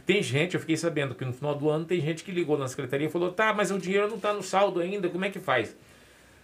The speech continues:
Ela fez essa pergunta depois de ter, depois de ter simplesmente protocolado um ofício na, no gabinete do deputado, o deputado ter,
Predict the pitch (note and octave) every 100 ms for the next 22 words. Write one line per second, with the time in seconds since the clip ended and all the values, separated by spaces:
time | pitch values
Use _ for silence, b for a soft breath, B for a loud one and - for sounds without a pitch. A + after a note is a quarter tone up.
0 | B - - - - - B2+ C#3 - E3+
1 | F#3 F3+ F3+ D3+ B2 F#3 F#3+ F3+ F#3+ F3+
2 | F3 F3 E3+ D3+ A2+ B2 F3 D3+ D#3 D#3
3 | C#3+ B2+ - F#3 F#3 D3+ C#3 D#3+ E3+ -
4 | - - b b b - F#3 F#3+ F#3 E3+
5 | D3 B2+ B2 B2+ B2+ A#2+ C3 C#3 C#3 A#2
6 | A2 F#2+ G2 G2+ G2+ G#2 G2+ G#2+ A#2 A2+
7 | D3+ A3 - E3+ E3+ D3+ D3+ C#3 C3+ B2+
8 | B2 D3 D3 A#2+